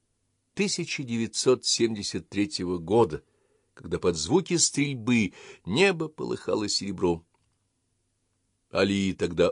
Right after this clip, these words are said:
обнял меня и Хасана — и сказал: «Не бойтесь, идёт охота на уток». Кто-то рассказал анекдот про муллу Насреддина,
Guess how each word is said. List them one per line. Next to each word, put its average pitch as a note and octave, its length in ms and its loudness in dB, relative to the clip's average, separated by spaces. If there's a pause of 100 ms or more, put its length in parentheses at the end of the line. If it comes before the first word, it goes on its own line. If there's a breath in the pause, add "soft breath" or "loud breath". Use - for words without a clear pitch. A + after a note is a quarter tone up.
обнял G2 460 6
меня F#2+ 280 2
и F#2+ 100 2
Хасана — G2 560 -2 (280 soft breath)
и F2+ 120 -4
сказал: F#2+ 500 0 (180 loud breath)
«Не G#2+ 200 4
бойтесь, D3+ 840 4
идёт F2 460 2
охота G#2 520 2
на F2+ 140 2
уток». E3 420 -4 (1500)
Кто-то G#3+ 420 4
рассказал D3 480 6
анекдот A#2+ 460 4
про G2 140 6
муллу F#2+ 300 4
Насреддина, F#2 1040 0